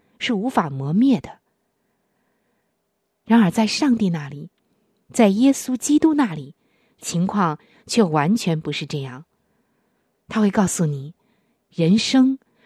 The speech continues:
是随时可以重来的。无论你信与不信，本期的节目会使你有一个新的看法。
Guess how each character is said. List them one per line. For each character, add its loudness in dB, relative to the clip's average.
是 4
随 0
时 -2
可 2
以 0
重 -6
来 -8
的。 -16
无 0
论 2
你 0
信 2
与 -6
不 -10
信， 4
本 -2
期 -4
的 2
节 -6
目 -4
会 -4
使 0
你 4
有 4
一 -8
个 2
新 4
的 2
看 -8
法。 -18